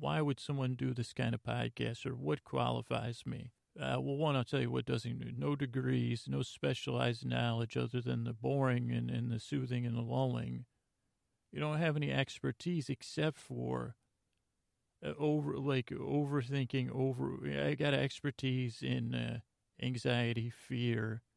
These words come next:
What are those things called? Neuroses, uh, all the d-, depression. I've been there. Many, many, many, all, all those things. I, I'm definitely got that down.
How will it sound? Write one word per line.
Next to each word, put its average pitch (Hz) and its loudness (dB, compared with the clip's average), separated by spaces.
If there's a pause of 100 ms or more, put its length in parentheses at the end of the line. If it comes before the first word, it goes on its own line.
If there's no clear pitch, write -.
(140)
What 151 -4
are 160 2
those 147 0
things 139 -2
called? 127 -2
Neuroses, 127 2
uh, 135 -2
all 147 2
the 135 0
d-, 123 -6
depression. 131 0
I've 127 -2
been 131 0
there. 120 2 (180)
Many, 143 -2
many, 139 0
many, 131 0
all, 151 -2
all 170 0
those 160 2
things. 117 -2
I, 131 2
I'm 131 2
definitely 135 0
got 120 0
that 120 2
down. 113 -4